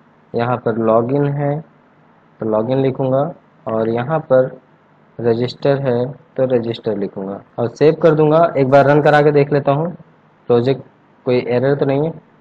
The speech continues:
Perfect। अब जैसे ऐड पे click कर रहा हूँ तो ऐड, यहाँ पे route आपको दिख रहा होगा, Add route, update route, list, login and register, पर यहाँ पे हमारा कुछ render नहीं हो रहा। तो render कराने के लिए हम actually यहाँ पर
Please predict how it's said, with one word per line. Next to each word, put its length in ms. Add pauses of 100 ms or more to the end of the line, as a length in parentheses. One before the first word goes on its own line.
(120)
Perfect। 440
अब 160
जैसे 220 (100)
ऐड 240
पे 80
click 240
कर 100
रहा 100
हूँ 120
तो 160
ऐड, 220 (560)
यहाँ 220
पे 120
route 280
आपको 220
दिख 160
रहा 120
होगा, 300 (260)
Add 220
route, 360 (1160)
update 480
route, 420 (580)
list, 420 (380)
login 560 (500)
and 240
register, 400 (420)
पर 140
यहाँ 240
पे 80
हमारा 280
कुछ 200
render 320
नहीं 160
हो 100
रहा। 200 (460)
तो 40
render 360
कराने 360
के 100
लिए 180
हम 200
actually 340
यहाँ 240
पर 260